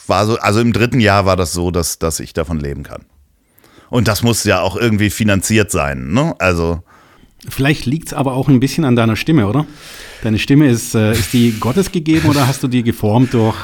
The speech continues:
Speaker 2: ähm,
Speaker 1: Äh, Zigaretten und Alkohol,
Speaker 2: Alkohol
Speaker 1: sag
Speaker 2: und
Speaker 1: ich mal, ja. Ja, irgendwie, also ich wusste das, m, wirklich, ich wusste, dass ich irgendwie eine okaye Telefonstimme habe. Ähm, ich wusste auch, ich hab früher mal in einer Band gesungen,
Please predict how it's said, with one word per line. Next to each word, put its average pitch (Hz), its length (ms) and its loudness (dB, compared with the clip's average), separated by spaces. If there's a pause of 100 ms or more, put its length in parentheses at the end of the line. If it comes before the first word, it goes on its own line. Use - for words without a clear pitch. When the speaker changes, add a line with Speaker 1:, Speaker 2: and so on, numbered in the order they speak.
(100)
Speaker 2:
ähm, 101 440 0
Speaker 1:
Äh, 120 200 2
Zigaretten 151 560 2
und 143 120 2
Alkohol, 151 500 2
Speaker 2:
Alkohol 127 380 6
Speaker 1:
sag 120 120 6
Speaker 2:
und 120 180 4
Speaker 1:
ich 113 80 0
mal, 156 140 2 (180)
ja. 127 300 2 (520)
Ja, 131 600 4
irgendwie, 156 960 2
also 123 160 0
ich 113 220 0
wusste 143 320 0
das, - 440 0
m, 110 360 2 (120)
wirklich, 123 380 0
ich 104 140 -4
wusste, 135 320 0
dass 113 160 0
ich 107 100 -6
irgendwie 107 240 0
eine 101 220 0 (340)
okaye 113 420 2
Telefonstimme 90 720 -4
habe. 50 300 -12 (720)
Ähm, 90 720 2
ich 92 160 -2
wusste 120 320 2
auch, 107 160 2
ich 98 120 -4
hab 92 100 -6
früher 110 240 0
mal 90 500 2 (1160)
in 101 160 0
einer 92 80 4
Band 95 440 2
gesungen, 120 680 2